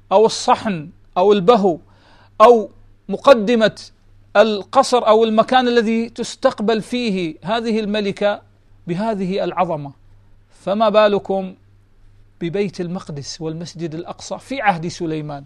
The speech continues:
وسنأتي في درس قادم إن شاء الله كيف أنه جدد بناء المسجد الأقصى.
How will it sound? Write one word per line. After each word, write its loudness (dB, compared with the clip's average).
وسنأتي -8
في -10
درس -6
قادم -2
إن -6
شاء -4
الله 0
كيف 0
أنه 0
جدد 2
بناء -2
المسجد -4
الأقصى. -4